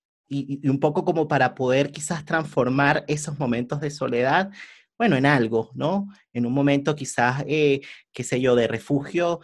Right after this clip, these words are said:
en un momento co-, consigo mismo, en un momento de reflexión, en un momento creativo, en un momento sublimatorio, lo que sea, porque cada quien va a encontrar,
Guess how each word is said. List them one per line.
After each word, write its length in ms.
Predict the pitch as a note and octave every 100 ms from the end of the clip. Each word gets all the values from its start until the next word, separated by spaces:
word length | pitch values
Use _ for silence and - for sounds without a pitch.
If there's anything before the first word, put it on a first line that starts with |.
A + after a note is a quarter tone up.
| - -
en 80 |
un 60 | A#2+
momento 480 | B2 C3 C3+ C3+ -
co-, 140 | C3+ B2
consigo 360 | A#2+ - C#3+
mismo, 500 | C#3+ D3 D3 E3+ F3+
en 60 | C#3+
un 60 |
momento 320 | C3 B2+ C#3 C#3
de 60 |
reflexión, 720 | B2 - G2+ - C#3 D#3 F3 D3
en 60 |
un 80 | B2
momento 260 | B2+ C3 C3+
creativo, 720 | B2+ G2 G2 D#3 E3 E3+ E3
en 80 | C3
un 60 | B2+
momento 260 | C3 C3+
sublimatorio, 760 | C#3 B2+ A2 G2 - D#3 F3 -
lo 220 | C#3 B2+
que 120 | -
sea, 440 | G#2+ - A#2+ B2+ -
porque 200 | C#3 G#2
cada 200 | A2 A#2+
quien 180 | C3+ B2
va 60 |
a 20 |
encontrar, 480 | A#2+ B2 - B2 B2